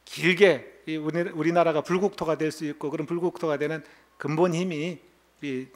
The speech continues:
조계사에서 시작됐으면 좋겠어요. 우리 신문사 직원들이 밖에 나와서 이렇게 접수 받으려고 하고, 또 신문도 나눠드리려고 준비하고 있습니다.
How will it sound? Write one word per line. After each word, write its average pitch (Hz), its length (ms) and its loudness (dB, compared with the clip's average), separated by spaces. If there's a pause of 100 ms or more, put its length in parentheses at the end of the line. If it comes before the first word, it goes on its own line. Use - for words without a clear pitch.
(220)
조계사에서 151 680 2
시작됐으면 143 560 -10
좋겠어요. 120 500 -16 (480)
우리 160 100 -2
신문사 208 400 6
직원들이 175 480 4
밖에 175 300 2
나와서 147 340 4
이렇게 143 220 -4
접수 156 260 -2
받으려고 143 500 0
하고, 135 180 -4
또 135 340 -10
신문도 170 360 -6
나눠드리려고 139 580 -2
준비하고 139 380 -2
있습니다. 123 480 -8